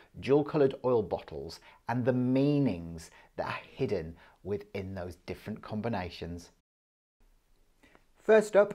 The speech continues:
is bottle number nine. Now this one's called Mars and it's red over orange. It's actually my favourite bottle in the entire set. Now Mars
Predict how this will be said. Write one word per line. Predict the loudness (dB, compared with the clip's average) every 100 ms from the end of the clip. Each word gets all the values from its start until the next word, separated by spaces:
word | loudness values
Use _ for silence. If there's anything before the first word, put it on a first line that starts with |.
| 2
is | 2 2
bottle | 0 -2 0 -2 -2 -4
number | -4 0
nine. | 2 2 2
Now | 0
this | -2 -4
one's | -10
called | -4 -4 -2
Mars | -2 -2 -4 -6 -8
and | -8 -6 -6 -6
it's | -10 -8
red | -2 -2 -2 -6
over | -4
orange. | 0 4 4 2
It's | -8 -14
actually | -12 -8
my | -6
favourite | -2 -2 -2 -2
bottle | 0 0 -2 -8 -12
in | -12
the | -10
entire | -10 -8 -6 -4
set. | 0 0 -2 -12 _ _ _ _ -16 -16 -20 -20 -20 -2
Now | 2
Mars | 6 8 8 6